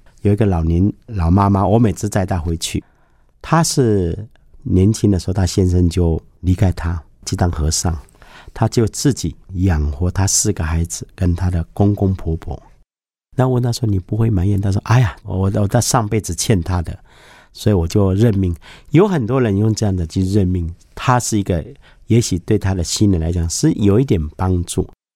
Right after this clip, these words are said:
但是我觉得哈，有基督教的信仰有一个很大的不一样，就是他会把所有的每一件事情都当作感谢。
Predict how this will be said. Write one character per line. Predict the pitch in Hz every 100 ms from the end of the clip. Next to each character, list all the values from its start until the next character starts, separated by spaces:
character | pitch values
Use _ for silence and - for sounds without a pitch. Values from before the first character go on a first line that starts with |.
| _
但 | - 131
是 | 123
我 | 95
觉 | 78 - 92
得 | 90
哈， | 80 76 - - - -
有 | 156 101 90 -
基 | 147
督 | 143
教 | 135 123
的 | 98
信 | - - 175 123
仰 | 87 78
有 | 82
一 |
个 | 85
很 | 92 - 95 78 -
大 | 143 120
的 | 90
不 | - 95
一 | 95
样， | 85
就 | 85
是 | 85 80 _ _ _ _ _ -
他 | 156 160
会 | 151
把 | 90
所 | 85 - 117
有 | 117
的 | 101 92
每 | 95 90 -
一 | 165
件 | 160 175 113
事 | - 110
情 | 95 82
都 | 101 95
当 | 92 95
作 | 95 85
感 | - 73 71
谢。 | - - 82